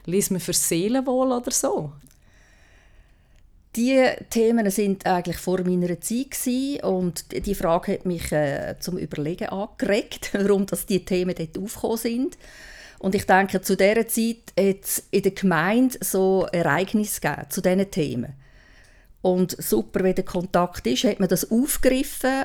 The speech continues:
Speaker 2: und hat gerade einen Kurs daraus gemacht, dass man ein bisschen dahinter gesehen hat,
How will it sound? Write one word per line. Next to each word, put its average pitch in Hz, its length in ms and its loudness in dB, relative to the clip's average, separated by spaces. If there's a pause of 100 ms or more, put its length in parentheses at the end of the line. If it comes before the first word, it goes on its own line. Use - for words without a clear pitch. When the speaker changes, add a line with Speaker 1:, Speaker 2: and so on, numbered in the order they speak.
Speaker 2:
und 196 260 -2
hat 202 260 0
gerade 180 340 0
einen 175 100 -2
Kurs 202 380 -6
daraus 220 300 -6
gemacht, 196 420 -2
dass 175 140 -6
man 180 120 -2
ein - 60 -12
bisschen 170 360 -4 (500)
dahinter 214 440 2
gesehen 214 600 0
hat, - 220 -10